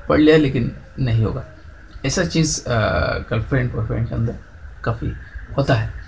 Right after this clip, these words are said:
जोक्स अपार्ट। तो I hope ये video आपको अच्छा लगा होगा। अगर आपको वीडियो अच्छा लगा, तो इस video को ज़रूर like कीजिएगा, आपके जो friends हैं, उसके साथ शेयर कीजिएगा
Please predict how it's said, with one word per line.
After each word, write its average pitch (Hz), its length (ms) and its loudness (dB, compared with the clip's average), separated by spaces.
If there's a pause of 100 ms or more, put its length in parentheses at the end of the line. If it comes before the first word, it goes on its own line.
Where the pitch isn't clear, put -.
(720)
जोक्स 156 220 2
अपार्ट। 135 220 2 (440)
तो 175 60 10
I 175 120 10
hope 233 180 10
ये 220 60 6
video 175 300 6
आपको - 280 0
अच्छा 147 240 0
लगा 151 160 4
होगा। 147 180 2
अगर 156 220 0
आपको 190 140 2
वीडियो 175 240 4
अच्छा 156 140 0
लगा, 156 160 4
तो 156 120 0
इस 143 200 0
video 135 200 4
को 135 100 2
ज़रूर 175 400 0
like 185 180 2
कीजिएगा, 185 280 2
आपके 165 140 0
जो 139 100 0
friends 160 340 6
हैं, - 60 -2
उसके - 180 -2
साथ 127 120 -2
शेयर 156 260 4
कीजिएगा 170 360 0